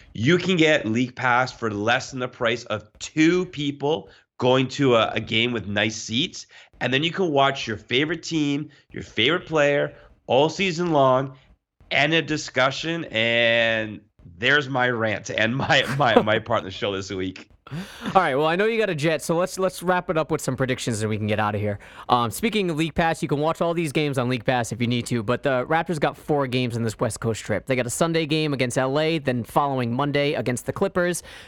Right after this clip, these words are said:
Speaker 2: Wednesday, Portland, Saturday, Dallas. I'm gonna make this short. With this injury concern, I don't see him winning any more than one game. I think they're gonna drop the first three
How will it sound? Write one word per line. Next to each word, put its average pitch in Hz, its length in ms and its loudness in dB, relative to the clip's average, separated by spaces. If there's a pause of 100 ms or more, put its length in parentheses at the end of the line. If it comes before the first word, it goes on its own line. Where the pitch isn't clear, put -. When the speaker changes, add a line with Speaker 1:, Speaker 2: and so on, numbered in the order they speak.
(220)
Speaker 2:
Wednesday, 185 360 2
Portland, 165 540 -2
Saturday, 131 460 0
Dallas. 113 400 0 (120)
I'm 156 100 4
gonna 208 140 0
make 180 180 -2
this 131 120 -2
short. 123 380 -2 (200)
With 135 220 0
this 202 260 0
injury 175 360 0
concern, 151 480 -2 (140)
I 135 140 2
don't 156 160 0
see 143 240 0
him 120 160 -2
winning 120 320 0
any 127 180 0
more 117 220 0
than 113 180 -2
one 113 240 -2
game. 117 400 -2
I 135 80 2
think 139 160 -2
they're 147 80 -2
gonna 131 160 -2
drop 135 340 -2
the - 60 -6
first 131 320 -2
three 131 340 -2